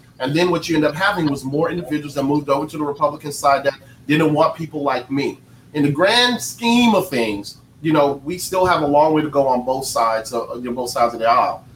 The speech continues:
you know, but I, I think that, you know, we have to be more strategic than saying that one party has the answer,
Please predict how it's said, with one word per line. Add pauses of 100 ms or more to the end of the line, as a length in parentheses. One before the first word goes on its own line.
(160)
you
know,
but
I,
I
think
that,
you
know,
we
have
to
be
more
strategic
than
saying
that
one
party
has
the
answer,